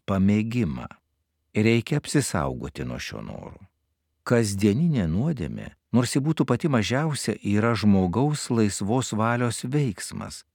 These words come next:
priešingas Dievo valiai nedideliuose ir nesvarbiuose dalykuose. Kas prieštarauja Dievui, negali jam patikti.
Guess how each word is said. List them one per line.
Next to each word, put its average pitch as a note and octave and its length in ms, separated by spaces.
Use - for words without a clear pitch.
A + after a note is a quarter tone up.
priešingas A2 880
Dievo F2+ 400
valiai F#2 640
nedideliuose A2+ 1000
ir G#2 180
nesvarbiuose F#2 760
dalykuose. - 680
Kas C#3 280
prieštarauja G#2 840
Dievui, F#2 460
negali G2 720
jam F#2 260
patikti. - 680